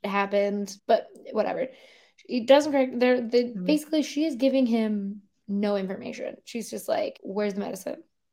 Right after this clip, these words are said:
Speaker 1: You tell me about you, and then you bring me <laughs> medicine, and then I leave." Sweet Ellie. That she <laughs> thought that would work. So James comes back.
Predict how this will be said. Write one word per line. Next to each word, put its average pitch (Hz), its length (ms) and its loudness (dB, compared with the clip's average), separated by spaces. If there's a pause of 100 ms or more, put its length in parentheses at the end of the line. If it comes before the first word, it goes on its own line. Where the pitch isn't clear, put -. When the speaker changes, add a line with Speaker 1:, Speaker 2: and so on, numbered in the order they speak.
(280)
Speaker 1:
You 240 220 2
tell 294 160 6
me 294 60 6
about 269 180 8
you, 240 300 4
and 214 120 2
then 214 140 2
you 214 80 -2
bring 220 160 4
me 226 100 6
<laughs> 240 120 6
medicine, 240 300 2
and 226 120 6
then 202 80 0
I 202 100 -6
leave." - 400 -12
Sweet 247 380 -2
Ellie. - 380 -10 (280)
That - 220 -2 (140)
she - 240 2
<laughs> 226 80 2
thought 233 180 4 (120)
that - 80 -18 (200)
would 226 80 -2
work. - 300 -6 (100)
So - 160 -8
James 240 320 0
comes 226 240 -4
back. 226 500 2